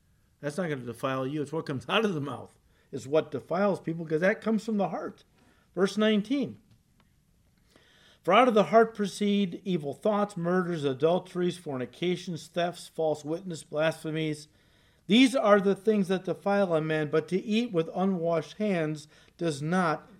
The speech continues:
defile a man." So you see it there? This is what Paul's talking about. And he could very well have in mind the words of Jesus, 'cause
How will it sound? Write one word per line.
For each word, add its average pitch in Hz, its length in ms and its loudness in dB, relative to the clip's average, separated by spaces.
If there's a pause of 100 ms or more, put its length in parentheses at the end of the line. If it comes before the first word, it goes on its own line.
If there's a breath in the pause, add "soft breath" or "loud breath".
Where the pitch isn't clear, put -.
(160)
defile 160 640 2
a 151 100 -10
man." 147 360 -4 (880)
So - 160 -8
you 143 100 0
see 208 220 2
it 196 100 4
there? 190 360 0 (1300)
This 202 140 2
is 220 60 -4
what 220 200 2
Paul's 233 380 0
talking 160 380 0
about. 113 340 -10 (920)
And 160 100 -4
he 165 80 -2
could 175 260 2
very 214 220 8
well 208 200 6
have 202 220 2
in 190 140 0
mind 190 580 0
the 175 120 -6
words 175 280 0
of 151 120 -6
Jesus, 151 440 -2
'cause 151 380 -2